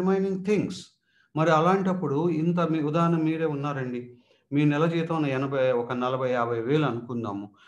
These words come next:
Out of this forty, fifty thousands-కి మీరు ఇంకొక ట్వంటీ థౌజండ్ అప్పు తెచ్చి, ఆ సెవెంటీ థౌజండ్స్ని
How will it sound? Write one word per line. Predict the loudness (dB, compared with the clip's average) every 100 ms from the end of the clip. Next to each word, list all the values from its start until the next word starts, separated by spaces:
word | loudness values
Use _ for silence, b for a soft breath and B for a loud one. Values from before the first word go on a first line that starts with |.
| B -2
Out | 0 0
of | 0
this | -2 -6 -2
forty, | -2 -2 -4
fifty | -6 -4 -4 0
thousands-కి | 0 2 0 -4 -6 -14 -12 -10 -10 b b 0
మీరు | 4 4
ఇంకొక | 4 2 0 0
ట్వంటీ | 2 2 2 0
థౌజండ్ | 0 0 0
అప్పు | -2 -4
తెచ్చి, | -6 -6 -8 -10 -10 -10 B B B
ఆ | 0
సెవెంటీ | 0 0 0 0 -2 0
థౌజండ్స్ని | 0 2 0 -2 -8 -8 -6 -6 -8